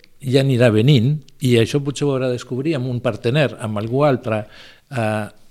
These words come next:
i que hi ha una part de la, de l'exploració que és pròpia. Bueno, hi ha aquestes coses que s'han d'anar parlant sense agobiar i sense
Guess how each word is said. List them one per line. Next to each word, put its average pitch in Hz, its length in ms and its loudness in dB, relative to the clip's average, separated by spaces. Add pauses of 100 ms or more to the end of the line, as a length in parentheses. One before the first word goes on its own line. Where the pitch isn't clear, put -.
(680)
i 151 100 0
que 139 140 -2
hi 120 120 2
ha 123 60 0
una 123 240 0
part 139 340 2
de 120 180 0
la, 107 600 -2
de 113 180 -4
l'exploració 110 720 -4
que 110 80 -4
és 98 140 -6
pròpia. 147 500 -2
Bueno, 90 240 -6 (260)
hi 156 40 -8
ha 170 60 -4
aquestes 143 360 -4
coses 127 300 -4
que 131 100 -8
s'han 117 240 -6
d'anar 110 260 -2 (220)
parlant 110 540 -2 (720)
sense - 640 -8
agobiar 117 600 -2
i 135 100 -10
sense 127 460 -10